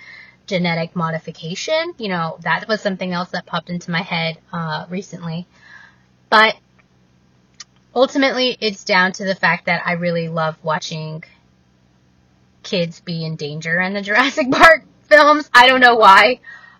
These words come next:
Um, but they're constantly put in danger. Have you guys noticed that?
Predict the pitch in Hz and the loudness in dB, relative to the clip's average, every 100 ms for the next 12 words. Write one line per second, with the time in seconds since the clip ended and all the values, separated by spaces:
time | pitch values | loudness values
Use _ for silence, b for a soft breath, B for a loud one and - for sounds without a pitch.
0 | _ 202 196 185 185 185 185 _ - 196 | _ -2 0 0 0 -2 -8 _ -6 -2
1 | 185 - _ 208 285 - 381 440 - 349 | -4 -6 _ 2 2 2 2 2 0 -6
2 | 339 349 294 294 285 208 208 254 349 349 | -4 -4 0 -2 0 0 0 -4 -6 -6
3 | 294 277 277 - 277 262 | -2 -2 -4 -2 0 0